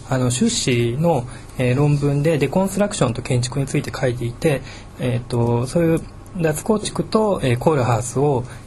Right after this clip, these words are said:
直接にこう取り上げることができるような、えー、まあ、同性愛の理論的なことを言える人といえば、まあ、勝也君かなと思って、あの、今日、えー、お願いしています。それからですね、南後さんは、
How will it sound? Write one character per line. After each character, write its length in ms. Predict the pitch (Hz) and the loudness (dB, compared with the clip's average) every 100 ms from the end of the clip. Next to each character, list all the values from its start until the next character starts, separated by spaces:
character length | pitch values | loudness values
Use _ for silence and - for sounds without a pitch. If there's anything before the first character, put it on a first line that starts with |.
| - - | -12 -2
直 120 | 143 | 0
接 260 | - 190 190 | 2 2 2
に 100 | 185 | 2
こ 120 | 175 | 0
う 60 | 165 | 2
取 180 | 175 | 4
り 40 | 170 | 4
上 80 | 170 | 4
げ 120 | 175 | 4
る 260 | 170 165 | 4 2
こ 140 | 151 165 | 0 0
と 80 | 165 | 2
が 220 | 117 120 | 2 0
で 140 | 139 | 0
き 100 | 139 | 2
る 60 | 160 | 2
よ 100 | 160 | 4
う 40 | |
な、 200 | 123 107 - - - - | 2 0 -6 -16 -14 -4
え 300 | 120 113 120 | -2 -2 -2
ー、 40 | 143 | 2
ま 60 | |
あ、 40 | 127 | 4
同 120 | 147 | 4
性 120 | 160 | 2
愛 60 | 117 | 0
の 160 | 107 - - - - | -2 -8 -14 -14 -4
理 100 | 131 | 0
論 180 | 139 139 | 2 2
的 160 | 143 | 2
な 80 | 139 | 0
こ 100 | - | 0
と 100 | 127 | 0
を 20 | |
言 140 | 120 127 | 2 2
え 20 | |
る 60 | |
人 300 | 131 170 160 147 - - - | 2 2 0 -2 -8 -12 -2
と 100 | 165 | 2
い 20 | |
え 80 | 175 | 4
ば、 180 | 135 120 | 2 2
ま 120 | 123 | 0
あ、 20 | |
勝 160 | 123 123 | 0 -2
也 140 | 117 | -2
君 100 | 120 | -2
か 100 | 127 | -2
な 140 | 131 | -2
と 180 | 131 110 - - - - | -2 -6 -8 -14 -12 -4
思 140 | 120 | -2
っ 40 | 117 | -2
て、 300 | - 120 - - - 131 | -2 -4 -4 -12 -10 -4
あ 100 | 113 | -4
の、 420 | 113 123 127 - - | -4 -6 -8 -6 -2
今 200 | 107 104 | -2 -2
日、 60 | - - | -10 -8
え 340 | 120 117 117 127 | -6 -6 -6 -4
ー、 60 | |
お 40 | 135 | -2
願 120 | 123 117 | 0 -2
い 40 | |
し 60 | - | -4
て 100 | 120 | -6
い 60 | |
ま 140 | 113 - | -6 -6
す。 220 | - - - - - - - - - - - | -8 -10 -16 -18 -18 -18 -18 -18 -16 -16 -6
そ 80 | 156 | -2
れ 60 | |
か 100 | 147 | 2
ら 40 | 156 | 2
で 100 | 127 | 2
す 80 | 135 | 0
ね、 80 | 131 | 0
南 200 | 139 170 | 2 2
後 80 | |
さ 300 | 175 190 190 | 2 2 4
ん 160 | 185 185 180 | 2 2 2
は、 260 | 185 147 | 2 0